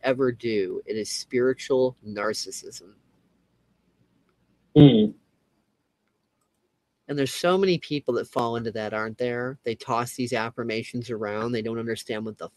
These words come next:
Speaker 1: fuck they're saying. And they use it as an excuse to be narcissists.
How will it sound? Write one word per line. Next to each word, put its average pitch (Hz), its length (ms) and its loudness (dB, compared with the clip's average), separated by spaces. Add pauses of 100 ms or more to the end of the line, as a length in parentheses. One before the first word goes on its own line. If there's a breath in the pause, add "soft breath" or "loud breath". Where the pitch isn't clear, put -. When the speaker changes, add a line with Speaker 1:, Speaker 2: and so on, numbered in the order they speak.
(140)
Speaker 1:
fuck - 320 -6
they're 98 160 -6
saying. 98 480 -12 (580 soft breath)
And 120 440 -2
they 120 120 0
use 120 260 0
it 117 80 -4
as 117 160 -4
an 117 60 -6
excuse 117 520 -6
to - 80 -20
be 117 160 -8
narcissists. 117 760 -10